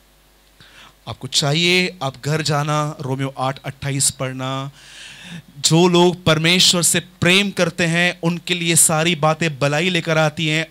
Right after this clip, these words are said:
अर्थात उनके लिए जो उसकी इच्छा के अनुसार बुलाए गए हैं। ये अट्ठाईस में लिखा है, उनतीस पढ़ना, वहां पर लिखा है, "ताकि तुम सब उसके पुत्र के स्वरूप में आ सको।" सब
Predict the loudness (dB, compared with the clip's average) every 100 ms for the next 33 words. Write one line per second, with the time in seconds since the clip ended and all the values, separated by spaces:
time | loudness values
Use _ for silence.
0 | -6 -4 -4 -6 0 0 0 -10 -20 -8
1 | -2 -2 0 0 0 2 2 2 0 0
2 | 0 -2 -6 -4 -2 -2 -2 -4 -4 0
3 | 0 2 2 0 0 0 0 -2 -2 -4
4 | -8 -16 -10 -8 -4 -2 0 -2 -4 -8
5 | -4 -6 -4 -6 -2 -2 0 0 -2 -2
6 | -4 -8 -18 -18 -6 -4 -4 -2 -2 -2
7 | -4 -2 -2 -4 -4 -2 -2 -4 -4 -6
8 | -4 -4 0 2 4 2 -2 -8 _ -4
9 | -4 -2 -4 -4 -4 -4 -4 -8 -6 -6
10 | -6 -12 -20 -20 -4 2 4 4 4 2
11 | 0 0 -2 -4 -2 -2 -2 -4 -14 -16
12 | -18 _ _ _ _ _ _ _ _ _
13 | _ _ _ -2 2 4 2